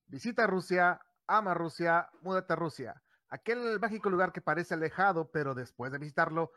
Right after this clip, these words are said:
se hace cercano a nuestros corazones. Un lugar con clima frío, pero gente muy, muy calurosa, de pequeñas puertas, pero con ese frío, con grandes territorios llenos de naturaleza y aguas cristalinas. Time to move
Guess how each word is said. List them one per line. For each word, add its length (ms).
se 120
hace 160
cercano 680
a 100
nuestros 380
corazones. 640
Un 140
lugar 260
con 160
clima 320
frío, 400
pero 220
gente 440
muy, 480
muy 220
calurosa, 560
de 80
pequeñas 560
puertas, 640
pero 320
con 140
ese 180
frío, 560
con 160
grandes 400
territorios 560
llenos 320
de 60
naturaleza 680
y 140
aguas 260
cristalinas. 640
Time 540
to 140
move 380